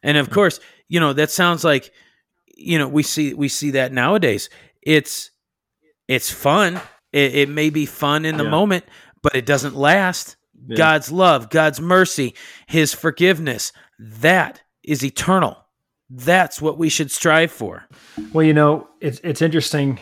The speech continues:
Speaker 2: <clears throat> I see a lot of people, and I, and I've, I've been down this road plenty of times myself in my life, mainly when I was younger. But you see a lot of people just chasing after the worldly things. Um, you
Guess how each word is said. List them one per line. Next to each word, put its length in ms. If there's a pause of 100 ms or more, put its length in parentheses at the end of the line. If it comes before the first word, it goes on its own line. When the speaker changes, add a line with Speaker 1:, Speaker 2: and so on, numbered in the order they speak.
Speaker 2:
<clears throat> 120
I 1200
see 160
a 60
lot 140
of 80
people, 480 (640)
and 120
I, 140
and 100
I've, 300
I've 240
been 140
down 220
this 200
road 340 (800)
plenty 180
of 60
times 260
myself 440
in 60
my 100
life, 360
mainly 220
when 100
I 80
was 180
younger. 380 (840)
But 80
you 60
see 200
a 60
lot 160
of 100
people 460
just 540 (240)
chasing 500
after 720 (280)
the 80
worldly 440
things. 560 (540)
Um, 540 (100)
you 20